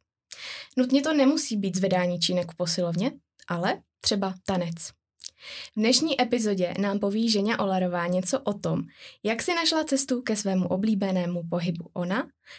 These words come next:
a jak ke svému zdraví, fyzickému i psychickému, přistupuje.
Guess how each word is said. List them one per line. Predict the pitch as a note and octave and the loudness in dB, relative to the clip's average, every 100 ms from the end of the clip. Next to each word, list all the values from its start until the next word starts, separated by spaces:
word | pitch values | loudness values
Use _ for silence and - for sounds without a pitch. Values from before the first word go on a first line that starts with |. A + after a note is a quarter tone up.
| - | -6
a | G#3+ | -2
jak | G3 F#3 - | -2 -4 0
ke | C#4+ | 0
svému | D4+ D#4+ A#3 | 2 2 2
zdraví, | G3+ F#3+ F3+ F#3 - _ _ - | 2 0 0 -2 -8 _ _ -4
fyzickému | A#3+ B3 A#3+ - G3+ F#3 G3 | 0 2 2 0 0 0 -2
i | F#3 | -2
psychickému, | E3+ G3 F#3 - E3 E3 E3 - | -2 0 -2 -2 0 0 0 -4
přistupuje. | - F3+ - G3+ - | -4 -2 -2 -6 -10